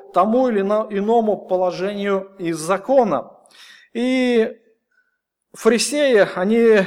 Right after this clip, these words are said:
были преданы своим традициям, а, влиянию своему и престижу. Они стремились к этому. И они старались думать, как бы говорить о небесах,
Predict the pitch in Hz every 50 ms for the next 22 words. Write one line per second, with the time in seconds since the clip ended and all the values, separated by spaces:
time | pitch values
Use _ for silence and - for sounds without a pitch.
0 | - - - 165 170 226 247 233 208 - - 220 233 247 240 220 220 208 202 175
1 | - - 180 196 214 226 220 208 214 - 196 190 190 185 214 254 262 - - -
2 | 247 240 233 226 208 - - - - - - _ _ _ _ 175 160 160 156 151
3 | 143 170 180 185 196 185 202 226 240 247 240 226 226 226 220 214 - - 214 208
4 | 208 208 202 202 202 202 196 185 - - - _ _ 196 208 220 214 208 214 -
5 | 214 208 - - - 254 285 285 202 160 143 151 175 214 214 214 - 247 254 247
6 | 269 285 269 247 190 - - - 190 180 156 147 139 131 117 107 - _ _ _
7 | _ - - - - _ _ _ - 143 147 151 156 151 151 151 147 147 147 139
8 | 139 - - _ _ _ _ 156 165 208 240 262 269 254 202 202 - - - -
9 | 185 180 208 214 214 214 208 185 190 - - - - - 143 147 180 214 214 190
10 | 170 156 - - - - 160 156 151 156 147 147 151 156 160 165 170 165 165 -
11 | 147 147 156 156 160 185 180 - - 247 247 247 240 - - - -